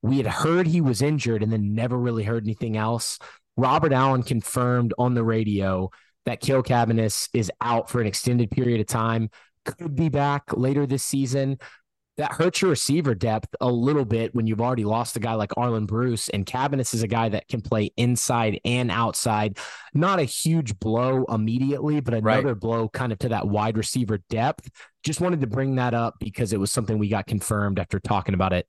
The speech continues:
Speaker 1: on previous podcasts.
Speaker 2: Immediately is exactly what I was thinking. That's the key word. Like, you're good now, but if this is another injury-laden season, you know, there, there are problems a-, around you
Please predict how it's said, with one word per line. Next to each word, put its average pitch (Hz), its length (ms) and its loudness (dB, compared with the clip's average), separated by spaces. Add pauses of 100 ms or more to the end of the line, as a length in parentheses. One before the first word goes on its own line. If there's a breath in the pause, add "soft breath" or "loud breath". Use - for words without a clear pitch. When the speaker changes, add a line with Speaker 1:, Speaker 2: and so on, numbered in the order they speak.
(140)
Speaker 1:
on 98 160 0
previous 85 420 0
podcasts. - 720 -8
Speaker 2:
Immediately 127 720 8
is 101 200 0
exactly 104 520 0
what 92 140 -4
I 90 140 -4
was 85 160 -8
thinking. 95 340 -4
That's 104 280 0
the 98 100 -6
key 95 240 -2
word. 90 340 -4
Like, 92 220 -8
you're 113 180 2
good 123 400 2
now, 117 500 6
but 92 300 0
if 98 220 -4
this 120 240 0
is 120 160 0
another 113 480 2
injury-laden 101 880 -4
season, 104 520 -4 (420 soft breath)
you 113 100 0
know, 98 240 0
there, 107 240 -2 (180)
there 123 240 4
are 110 140 6
problems 104 840 2 (280)
a-, 107 140 -2 (120)
around 113 640 4
you 87 460 -4